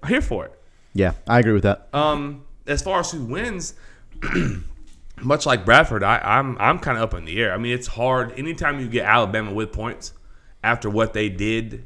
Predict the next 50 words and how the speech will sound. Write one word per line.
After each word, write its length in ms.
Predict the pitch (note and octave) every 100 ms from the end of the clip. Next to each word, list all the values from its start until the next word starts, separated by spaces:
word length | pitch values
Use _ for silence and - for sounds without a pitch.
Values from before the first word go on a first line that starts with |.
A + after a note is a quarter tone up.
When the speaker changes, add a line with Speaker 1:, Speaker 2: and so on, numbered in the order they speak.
| -
Speaker 1:
the 100 | G2+
first 320 | - A#2 B2
time, 320 | D3 D3+ D#3+ - - - - _ - - - - -
um, 680 | A2 A2+ G#2+ G#2 G2+ G2 - - -
yeah, 300 | F#2 F2 - - - - - - -
you 100 | A2
know, 120 | G2 F2+
it's, 160 | -
it, 220 | G#2 G#2 -
it, 100 | G2+
that 160 | B2 B2+
is 160 | G2
tough. 420 | - B2 A2 - -
Yeah, 140 | A2+ A2+
I 80 | A#2
think 260 | C#3+ C3
the 60 | A#2+
number 320 | B2 B2+ A2
is, 240 | F#2+ - - - - _ _ _ _
I 60 | -
don't 100 | A3
know. 100 | E3
How 180 | A#2+ A3
do 80 | B3
you 120 | C#4+
feel 200 | C#3 G2+
about 200 | F2+ E2+
the 40 |
number? 320 | F#2 E2 D2+ - - - - - - - - E2+
Speaker 2:
I 80 | B2
think 120 | F#3+
it's 100 | -
right. 200 | D#2+ - - - - - -
Speaker 1:
Bama 280 | G#2 C#3 C#3
plus 280 | A#2+ C#3 -
three 200 | A2 C3
is 100 | A2+
right. 220 | G#2+ F3+ - -
Speaker 2:
I 100 | D3
do 60 | C3+
Speaker 1:
After 100 | G3
Speaker 2:
think 100 | C3
Speaker 1:
what 60 | A#2+
Speaker 2:
it's 60 |
right. 40 | B2
Speaker 1:
happened 220 | C#3 C3
in 100 | B2
the 300 | A#2+ A#2 A2
championship 400 | G#2 A#2 C3+ F#3
game? 200 | G3